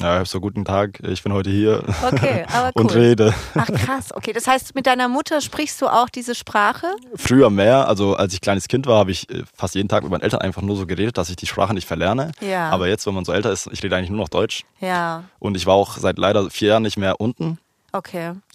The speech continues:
Speaker 1: Was auch schade ist. Also dieses Jahr auf jeden Fall Reiseziel, da
Speaker 2: Mhm.
Speaker 1: runter wieder zu fahren, weil Montenegro, ich weiß nicht, wer's, ob's jemand nicht kennt, wunderschönes Land, ich liebe es.
Speaker 2: Krass, okay. Also ich find es ja mega spannend. Ich hab's, äh,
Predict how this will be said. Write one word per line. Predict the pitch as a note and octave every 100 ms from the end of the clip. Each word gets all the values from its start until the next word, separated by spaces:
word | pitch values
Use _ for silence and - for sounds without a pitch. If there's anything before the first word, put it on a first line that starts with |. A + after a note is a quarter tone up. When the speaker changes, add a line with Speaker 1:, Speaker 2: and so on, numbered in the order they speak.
| -
Speaker 1:
Was | G2 F#2+
auch | F#2+ -
schade | F#2+ G#2 B2
ist. | B2+ -
Also | F2+
dieses | F2+ A2 A2+
Jahr | G#2+ G2+
auf |
jeden | A2 A2
Fall | A2+
Reiseziel, | G#2 A2+ A2+ - B2 B2
da | G2
Speaker 2:
Mhm. | F#2+
Speaker 1:
runter | A#2+ C3+
wieder | B2+
zu | -
fahren, | B2 B2+ C3
weil | G#2+
Montenegro, | G2 F#2+ F#2+ G#2 B2 A#2 A#2
ich | -
weiß | G2+
nicht, | G#2+
wer's, | F#2+ -
ob's | - -
jemand | G2 F#2+
nicht | G2 C3 -
kennt, | C#3+ C#3+ - _ _ _ _ _
wunderschönes | A#2+ A#2 G#2 G#2 F#2+ F#2+
Land, | F2+ F2+
ich | E2+
liebe | G#2 F#2
es. | F2 E2 - -
Speaker 2:
Krass, | - F#3+ G3+ - - -
okay. | - E3+ D#3+ - _ - -
Also | - A3
ich | - B3
find | - B3+
es | A3
ja | G#3
mega | G3+ G3 F3
spannend. | - F3 G#3+ A#3+
Ich | A3
hab's, | -
äh, | - G3+